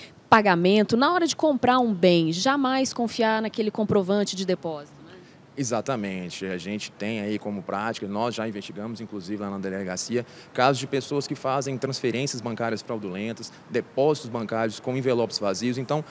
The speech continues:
Speaker 2: quando for fazer essa transferência, quando for entregar o bem para o cidadão que tá adquirindo, é importante checar com o gerente e se de fato o dinheiro está na conta daquela pessoa que vendeu o bem.
Speaker 1: Acaba sendo um erro muito comum.
Speaker 2: Muito comum,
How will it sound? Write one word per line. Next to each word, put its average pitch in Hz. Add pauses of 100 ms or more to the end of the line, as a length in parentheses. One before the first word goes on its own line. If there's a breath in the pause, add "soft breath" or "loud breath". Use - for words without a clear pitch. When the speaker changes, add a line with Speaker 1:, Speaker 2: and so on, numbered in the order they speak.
(220 loud breath)
Speaker 2:
quando 196
for 170
fazer 147
essa 143
transferência, 131
quando 143
for 165
entregar 139
o 156
bem 120
para 135
o 123
cidadão 113
que -
tá 110
adquirindo, 117 (200 loud breath)
é 135
importante 135
checar 117
com 151
o 156
gerente 127
e 156
se -
de 196
fato 139
o 175
dinheiro 143
está 139
na 139
conta 117 (180 loud breath)
daquela 131
pessoa 117
que 127
vendeu 123
o -
bem. 80 (240)
Speaker 1:
Acaba 214
sendo 262
um 262
erro 247
muito 233
comum. 269 (340)
Speaker 2:
Muito 139
comum, 107